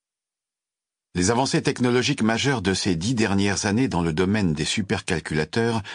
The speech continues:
avaient permis de réaliser un modèle théorique d'explosion nucléaire stellaire.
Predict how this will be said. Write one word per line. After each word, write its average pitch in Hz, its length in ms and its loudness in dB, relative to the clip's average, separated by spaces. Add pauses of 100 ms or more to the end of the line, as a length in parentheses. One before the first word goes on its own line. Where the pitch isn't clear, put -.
(320)
avaient 113 240 0
permis 135 300 0
de 104 100 2
réaliser 113 640 0
un 85 100 2
modèle 95 460 0
théorique 113 540 0
d'explosion 101 640 -2
nucléaire 104 600 0
stellaire. 69 680 -6